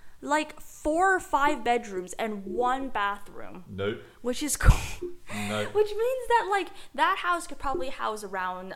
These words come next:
Speaker 1: uh,
Speaker 2: That's some Putin
Speaker 1: seven,
Speaker 2: stench
Speaker 1: eight
Speaker 2: coming from the
Speaker 1: people
Speaker 2: bathroom.
Speaker 1: sharing one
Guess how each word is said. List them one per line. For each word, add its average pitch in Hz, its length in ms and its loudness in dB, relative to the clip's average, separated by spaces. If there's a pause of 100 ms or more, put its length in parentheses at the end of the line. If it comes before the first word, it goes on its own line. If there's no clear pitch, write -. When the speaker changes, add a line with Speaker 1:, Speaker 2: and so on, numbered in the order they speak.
(140)
Speaker 1:
uh, 175 480 2
Speaker 2:
That's 127 300 8
some 135 300 -4
Putin - 600 -6
Speaker 1:
seven, 269 800 2
Speaker 2:
stench 269 380 4
Speaker 1:
eight 226 160 -2
Speaker 2:
coming 196 180 -2
from - 100 -4
the 226 100 -2
Speaker 1:
people 190 500 0
Speaker 2:
bathroom. 208 220 -8
Speaker 1:
sharing 190 680 -2
one 196 320 2